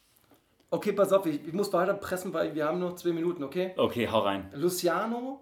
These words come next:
Speaker 1: hat jetzt ein We-, Werbe-, Werbevideo gemacht mit, äh, deiner Lieblingsagentur Dojo.
Speaker 2: Ja, hab ich gesehen, hab ich vorhin erst gesehen.
Speaker 1: Äh, Werbewebs-, ich muss aber sagen, also Dojo musste ganz
Speaker 2: Hast du
Speaker 1: schön
Speaker 2: gesehen?
Speaker 1: Ich hab's gesehen.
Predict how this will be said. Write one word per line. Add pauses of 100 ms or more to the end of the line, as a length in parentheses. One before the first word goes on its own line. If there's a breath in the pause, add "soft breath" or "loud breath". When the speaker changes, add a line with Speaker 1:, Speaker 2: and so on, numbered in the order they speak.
(280)
Speaker 1:
hat
jetzt
ein
We-,
Werbe-,
Werbevideo
gemacht
mit,
äh,
deiner
Lieblingsagentur
Dojo. (140)
Speaker 2:
Ja, (140)
hab
ich
gesehen,
hab
ich
vorhin
erst
gesehen.
Speaker 1:
Äh, (100)
Werbewebs-, (360)
ich
muss
aber
sagen,
also (320)
Dojo
musste
ganz
Speaker 2:
Hast
du
Speaker 1:
schön
Speaker 2:
gesehen?
Speaker 1:
Ich
hab's
gesehen.